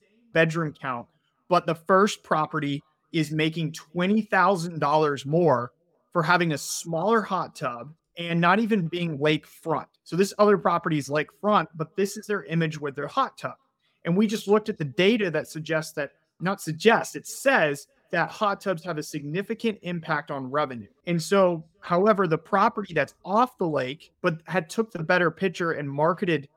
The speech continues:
the hot tub in a better way, is generating twenty thousand dollars more than the property who just has the picture of that's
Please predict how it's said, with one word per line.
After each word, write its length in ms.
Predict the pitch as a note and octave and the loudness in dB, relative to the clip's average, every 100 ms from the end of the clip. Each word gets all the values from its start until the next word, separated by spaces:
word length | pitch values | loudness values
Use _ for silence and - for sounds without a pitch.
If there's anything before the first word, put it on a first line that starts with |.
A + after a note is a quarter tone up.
| _ - | _ -8
the 80 | |
hot 240 | C#3 F#3 F3 | 2 2 2
tub 160 | F#3 | 0
in 80 | D#3+ | 0
a 40 | C#3 | 2
better 300 | D3+ C#3+ C3 | 2 0 0
way, 380 | F3 F3+ D3+ - _ _ - | 2 4 2 -2 _ _ -4
is 180 | D#3 | -4
generating 500 | - G3 F#3+ F#3 E3+ | -2 -2 2 2 0
twenty 440 | D3 - G3+ A#3 A#3 | -4 -4 0 2 2
thousand 440 | G#3+ G3+ F#3+ F3+ | 4 4 4 0
dollars 380 | D#3+ D#3 C#3+ C#3+ | 0 2 0 -4
more 460 | F3+ B3+ F#3+ E3 E3 _ _ _ _ - | 0 4 6 4 2 _ _ _ _ -10
than 260 | D3+ F3 F3 | -2 2 2
the 100 | E3 | 2
property 440 | F#3 F3+ F3+ F3 | 2 2 2 -2
who 120 | E3 - | -2 -6
just 180 | F3 | -6
has 200 | F3 E3 | -4 -4
the 80 | D#3 | -4
picture 520 | D#3+ F#3+ - F3 E3+ | -4 -4 -2 -4 -4
of 340 | - E3 D#3+ C#3 - | 0 2 2 0 -4
that's 180 | D#3 | -4